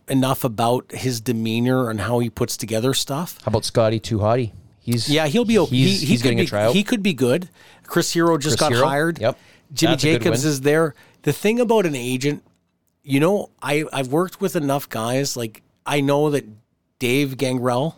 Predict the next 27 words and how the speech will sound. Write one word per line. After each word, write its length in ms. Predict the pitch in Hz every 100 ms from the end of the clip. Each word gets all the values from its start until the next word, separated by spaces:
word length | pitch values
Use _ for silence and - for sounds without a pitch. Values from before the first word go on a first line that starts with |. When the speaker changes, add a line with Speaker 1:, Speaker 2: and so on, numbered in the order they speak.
| -
Speaker 1:
Heath, 440 | - 131 165 - -
could 180 | 135 113
do 140 | 117
Speaker 2:
Mm-hmm. 100 | 143
Speaker 1:
it. 60 | 185 - - - -
I 100 | 123
know 120 | 143
that 200 | 147 143
Dinsmore 520 | 110 131 160 139 135 107
could 200 | 131 107
do 160 | 113
it. 160 | 139 -
Like, 180 | 113 120
I've 120 | 113
seen 320 | - 127 139
him 200 | 127 113
put 220 | - 117
stuff 320 | - 120 117
together, 500 | - 98 104 98 127
and 80 | 127
it's, 360 | 110 101 - - - - -
he, 160 | - -
he, 240 | 156 120 135 113 -
he 320 | 107 - 151
feels 540 | - 143 165 147 -
the 100 | 135
segment. 560 | 123 135 131 110 90